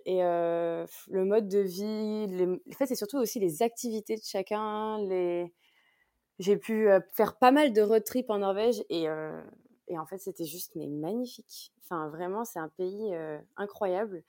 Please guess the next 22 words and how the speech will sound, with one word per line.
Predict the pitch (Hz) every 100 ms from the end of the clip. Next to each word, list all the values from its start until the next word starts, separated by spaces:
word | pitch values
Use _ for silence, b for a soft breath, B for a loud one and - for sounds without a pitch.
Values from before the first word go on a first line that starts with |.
| b b b
Et | 190
en | 180
fait, | 254 254
c'est | - 185
un | 165 160
pays | 202 208 254
qui | - 185
se | -
prête | 170 - 220 - -
totalement | 262 262 240 214 208 220 -
à | 175
ce | 185
type | - 190
de | 180
projet. | - 170 160 - _ _ _ _ - 180
Et |
je | 165
me | 175
suis | 175 175
dit, | 160 220
euh, | 214 175 170
autant | 185 190 247